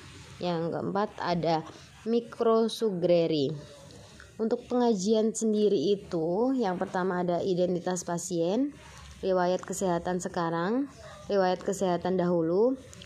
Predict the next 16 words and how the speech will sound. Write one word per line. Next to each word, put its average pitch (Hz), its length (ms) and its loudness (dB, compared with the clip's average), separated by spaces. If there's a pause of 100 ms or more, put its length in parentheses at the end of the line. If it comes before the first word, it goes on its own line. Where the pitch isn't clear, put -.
(100)
atau 196 240 0
pada 185 240 2
saat 170 320 -2
itu, 165 480 -2 (560)
eh, 165 420 0
riwayat 190 460 4
kesehatan 185 420 2
keluarga, 175 460 2
dan 233 160 2
pemeriksaan 175 560 -2
fisik. 160 400 -4 (960)
Buat 214 240 6
yang 208 180 4
terakhir 208 480 2
ada 196 240 4
diagnosa. 165 840 0